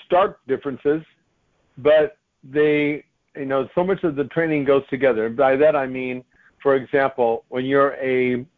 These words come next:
uh, power lifter, power lifters are, a-, and even Olympic lifters, their training is more specific to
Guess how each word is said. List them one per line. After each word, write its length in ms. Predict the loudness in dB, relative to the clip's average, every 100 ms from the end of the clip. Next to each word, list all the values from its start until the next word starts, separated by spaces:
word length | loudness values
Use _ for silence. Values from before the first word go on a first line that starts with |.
| _ -4
uh, 180 | 0 0
power 340 | 2 4 4
lifter, 460 | 4 -2 0 -4 -4 _ _ _
power 240 | 2 4 4
lifters 500 | 2 0 0 -2 -4 -8
are, 340 | 0 2 4 2 -2
a-, 160 | -8 -4
and 100 | -2
even 280 | -2 -2 -4 -4
Olympic 400 | 0 2 0 -2
lifters, 420 | -2 -2 0 -2 -2 _ _ _ 0
their 220 | 2 2
training 440 | 2 -2 0 -2
is 140 | -2 -4
more 200 | 0 0 0
specific 520 | -8 -2 0 0 -2
to 120 | -2